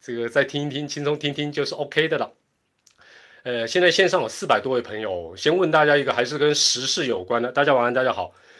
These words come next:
到目前为止哦，你有用过那个搓皮-，搓鼻子的快筛试剂的输入一，从，到目前为止还没有用过的输入二，搓鼻子有，有搓过输入一，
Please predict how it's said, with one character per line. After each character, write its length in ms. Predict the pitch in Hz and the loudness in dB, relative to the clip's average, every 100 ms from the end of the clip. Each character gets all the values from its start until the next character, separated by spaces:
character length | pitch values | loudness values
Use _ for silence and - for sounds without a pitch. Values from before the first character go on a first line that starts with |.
| - _ _ _ | -20 _ _ _
到 160 | 214 208 | 0 2
目 160 | 254 | 2
前 180 | 170 127 | 2 2
为 120 | 123 | 0
止 180 | 127 123 | 0 -6
哦， 160 | 92 76 - | -6 -8 -2
你 100 | 147 | 4
有 160 | 175 120 | 4 6
用 260 | 180 143 | 4 4
过 220 | 131 156 | 2 0
那 80 | 127 | 0
个 240 | 127 110 113 | 0 -2 -2
搓 320 | - 170 170 | -2 2 2
皮-， 340 | 170 117 117 - | 2 -12 -14 -18
搓 280 | - - 180 | -8 2 4
鼻 320 | 202 147 120 | 4 0 -8
子 200 | 143 - | -10 -8
的 120 | 135 131 | -2 -2
快 280 | - 175 147 | 4 6 6
筛 240 | 165 151 | 6 6
试 240 | 151 165 143 | 6 0 -4
剂 220 | 139 127 | -6 -4
的 100 | 123 | -4
输 240 | - 143 | -4 -4
入 240 | 147 143 123 | -4 -6 -8
一， 240 | 127 131 - _ _ - _ | -14 -16 -18 _ _ -20 _
从， 340 | - 127 151 170 | -4 0 2 2
到 120 | - 180 | 4 6
目 120 | 214 | 6
前 160 | 175 135 | 4 2
为 80 | |
止 80 | 139 | 2
还 160 | - 117 | 0 2
没 120 | 156 | 6
有 120 | 135 | 4
用 220 | 127 147 | 6 2
过 160 | 143 139 | 2 0
的 80 | 117 | 0
输 240 | - 131 | -6 -8
入 220 | 127 123 - | -10 -10 -6
二， 160 | 120 - _ _ _ _ | -6 -6 _ _ _ _
搓 200 | - - | 0 0
鼻 160 | - | 0
子 380 | 123 127 113 113 _ | -10 -4 -6 -6 _
有， 140 | - 131 | -8 -6
有 140 | 139 | -2
搓 220 | 135 - 170 | -2 2 2
过 240 | 180 147 | 4 2
输 160 | - 147 | 0 -6
入 180 | 143 | -4
一， 220 | 123 123 | -6 -10